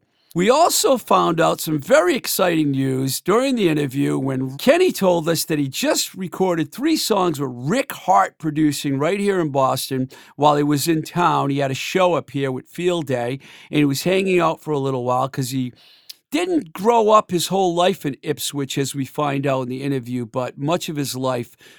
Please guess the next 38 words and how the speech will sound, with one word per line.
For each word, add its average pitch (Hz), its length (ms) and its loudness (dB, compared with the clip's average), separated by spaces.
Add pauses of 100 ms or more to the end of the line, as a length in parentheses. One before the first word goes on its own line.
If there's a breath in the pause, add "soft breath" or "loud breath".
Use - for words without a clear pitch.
(120)
was 143 260 0
spent - 480 -6
up 120 300 -6
there, 113 340 -4 (220 soft breath)
and 151 180 0
that's 156 240 -2
where 156 100 -2
he 139 60 -2
started 131 400 -2
forming 131 400 -2
his, 117 320 -4
his 120 160 -8
bands 117 640 -4
in 110 260 -10
Ipswich. - 800 -10
We 170 140 -6
talked 185 320 2
about 156 240 0
the 139 80 -4
two 170 260 -2
really 147 340 2
good 139 200 0
records 156 460 -2
that 196 120 -4
Kenny 202 340 -2
just 180 280 -4
put 190 160 -2
out 190 180 4
with 139 100 -4
Moving 143 360 0
Targets. 175 480 0
They 127 100 -2
both 123 260 -2
came 131 280 -4
out 123 160 -4
during 123 240 -6
the 110 40 -8
pandemic. 139 720 -4